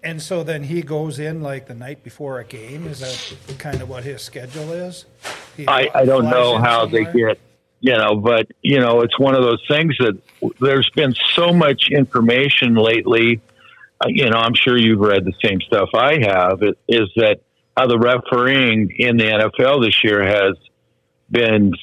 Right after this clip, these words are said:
Speaker 2: substandard at best, with some really crazy calls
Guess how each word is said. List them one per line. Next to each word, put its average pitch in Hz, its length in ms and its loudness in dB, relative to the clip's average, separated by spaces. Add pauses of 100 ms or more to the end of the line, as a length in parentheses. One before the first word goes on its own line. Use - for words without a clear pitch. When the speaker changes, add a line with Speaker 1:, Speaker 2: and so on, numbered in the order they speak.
Speaker 2:
substandard 110 840 0
at 85 140 0
best, 107 500 0 (460)
with 117 160 0
some 120 160 4
really 120 500 2 (240)
crazy 123 460 2
calls 117 580 2